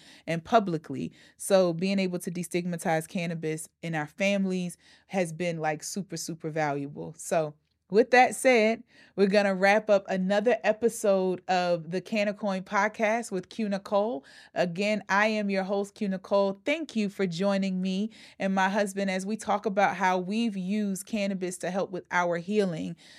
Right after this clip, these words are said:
our trauma healing, and just growing as one and being able to really, like, delve into a beautiful marriage,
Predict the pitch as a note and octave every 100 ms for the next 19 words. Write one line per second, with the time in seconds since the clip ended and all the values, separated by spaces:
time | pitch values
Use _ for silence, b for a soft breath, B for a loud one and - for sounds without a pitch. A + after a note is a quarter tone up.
0 | B - F#3+ F3+ E3+ - - A3 A3+ A3
1 | F#3 F#3+ E3+ D#3+ F#3 G3 - B B G3
2 | F#3+ G3+ F#3+ D#3 D#3+ G#3+ A#3+ G#3+ G3 -
3 | F3+ F3 E3+ F#3 F#3 D#3+ A#2+ F3 E3+ G3
4 | F3+ F3+ F3+ F3 F3+ E3 F3 F3+ E3+ E3
5 | D#3+ D3+ F3 F3 E3 - F#3 F#3 - F3+
6 | D#3+ F3+ E3+ D#3+ - G#3+ G3+ G3 F3+ F3
7 | E3+ E3+ D#3+ D#3+